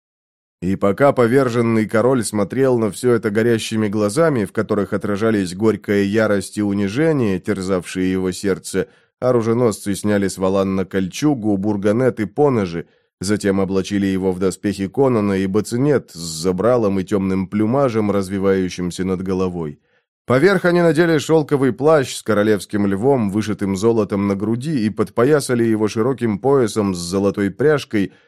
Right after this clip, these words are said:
на котором висел меч в золотых ножнах, украшенных драгоценными камнями.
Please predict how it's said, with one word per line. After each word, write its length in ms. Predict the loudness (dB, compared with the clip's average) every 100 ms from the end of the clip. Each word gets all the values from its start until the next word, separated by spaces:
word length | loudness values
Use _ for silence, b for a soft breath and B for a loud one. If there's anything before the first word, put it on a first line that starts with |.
| b
на 100 | -4
котором 420 | -2 0 0 0
висел 440 | -2 -4 -2 0 0
меч 380 | 0 0 0
в 100 | -6
золотых 460 | -4 -2 0 -2 -4
ножнах, 480 | 0 0 0 -2 -6
украшенных 680 | -6 -2 -2 -2 -4 -4 -4
драгоценными 680 | -4 -4 -4 -4 -4 -4 -4
камнями. 640 | -2 -2 -4 -6 -8